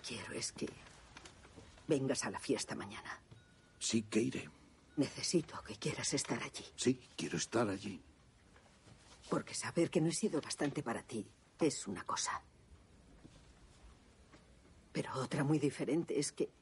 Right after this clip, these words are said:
Speaker 1: lo sepa todo el mundo.
Speaker 2: ¿Crees de verdad que no ha sido bastante para mí?
Speaker 1: No, creo que he sido bastante. Pero no sé lo que piensas.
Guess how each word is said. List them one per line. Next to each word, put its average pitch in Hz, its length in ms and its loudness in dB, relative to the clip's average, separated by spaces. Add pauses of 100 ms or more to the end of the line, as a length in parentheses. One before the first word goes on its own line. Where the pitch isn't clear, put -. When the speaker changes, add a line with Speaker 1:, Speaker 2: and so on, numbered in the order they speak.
(260)
Speaker 1:
lo 180 120 6
sepa - 380 -4
todo - 240 -6
el 104 120 0
mundo. - 300 -8 (160)
Speaker 2:
¿Crees - 420 6
de - 100 2
verdad - 360 2
que - 140 -4
no 185 100 2
ha 175 40 0
sido - 280 0
bastante - 580 0
para - 220 -2
mí? 139 160 -4 (340)
Speaker 1:
No, 151 340 0
creo 185 360 6
que - 200 4
he 262 40 0
sido 143 300 2
bastante. - 520 -6 (1400)
Pero 185 220 2
no 208 120 -2
sé 156 240 2
lo 107 120 -8
que - 80 -10
piensas. - 500 -12